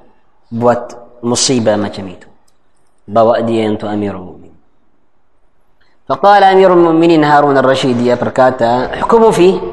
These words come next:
hukuman apa yang betul atas manusia ini yang pencela Rasulullah sallallahu alaihi wasallam?" Ada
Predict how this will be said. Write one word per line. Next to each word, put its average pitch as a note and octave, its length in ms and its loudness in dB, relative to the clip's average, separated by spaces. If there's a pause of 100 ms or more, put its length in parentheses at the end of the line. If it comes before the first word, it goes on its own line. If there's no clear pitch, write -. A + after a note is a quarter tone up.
(360)
hukuman F#3+ 340 0
apa F3+ 240 2
yang F3 160 4
betul D#3 240 0
atas C#3 380 0
manusia C3+ 480 -2
ini B2 240 -4 (720)
yang A#2 480 -2
pencela A#2+ 500 -2
Rasulullah G2+ 320 -6
sallallahu F#2+ 160 -12
alaihi F2+ 160 -18
wasallam?" - 180 -20 (1600)
Ada C3+ 260 0